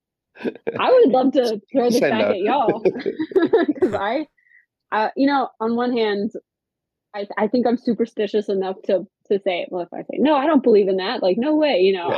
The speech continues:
Speaker 1: I'm like, I feel like really I'm tempting, tempting something. Um, yeah, not, not so much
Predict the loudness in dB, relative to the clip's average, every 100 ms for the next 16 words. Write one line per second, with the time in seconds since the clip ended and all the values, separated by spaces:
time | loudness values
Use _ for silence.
0 | -2 -2 -8 _ -8 -4 0 0 0 -4
1 | -4 -10 -10 -10 -10 -14 -16 -20 _ -4
2 | -2 -4 -4 -6 -4 -4 -6 -20 -20 _
3 | -4 0 0 0 0 0 -2 -4 0 0
4 | 0 0 0 0 -2 -2 0 0 0 -4